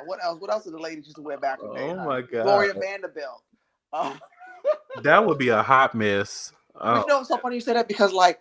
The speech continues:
Speaker 1: I remember that I was at my bar, like, uh, I think it was over the summer, and some lady had on Bijan like my mom. And I was like, "Oh my God, you smell like my mom." Like, my mom's alive and well, she's fine, but it's just like,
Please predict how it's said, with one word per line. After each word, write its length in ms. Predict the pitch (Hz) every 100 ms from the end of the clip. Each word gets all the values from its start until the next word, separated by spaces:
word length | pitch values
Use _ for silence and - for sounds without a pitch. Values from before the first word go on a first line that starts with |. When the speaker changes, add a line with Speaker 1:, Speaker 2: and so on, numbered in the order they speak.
| -
Speaker 1:
I 80 | 180
remember 240 | 196 185
that 140 | 170 -
I 80 | 156
was 80 | 160
at 40 |
my 120 | 143
bar, 480 | 139 135 139 147 151
like, 220 | 139 127 131
uh, 100 | 131 - _ 185
I 60 |
think 140 | 220 170
it 40 |
was 80 | 139
over 100 | 120
the 60 | 117
summer, 340 | 139 139 113
and 80 | 143
some 160 | 175 165
lady 640 | 147 147 175 143 131 139 _ _ _ _ -
had 240 | 160 151
on 200 | 143 143
Bijan 500 | 151 151 160 180 196
like 220 | 151 139
my 140 | 143 143
mom. 600 | 156 285 - 101 104 117 _ _ _ _ _
And 100 | 151
I 80 | 160
was 180 | 170 160
like, 300 | 160 156 151 _ _ _ 143
"Oh 120 | 165
my 120 | 165
God, 240 | 156 139 143
you 40 |
smell 160 | - 139
like 140 | -
my 100 | 127
mom." 380 | 127 135 151 127
Like, 300 | 120 117 120 _ _ _ _ -
my 100 | 208
mom's 260 | 220 190 151
alive 420 | 135 135 135 131
and 180 | 120 123
well, 320 | 123 123 120
she's 220 | 151 -
fine, 420 | 131 117 104 107 120
but 220 | 123 123
it's 80 | 131
just 140 | 131
like, 320 | 127 120 120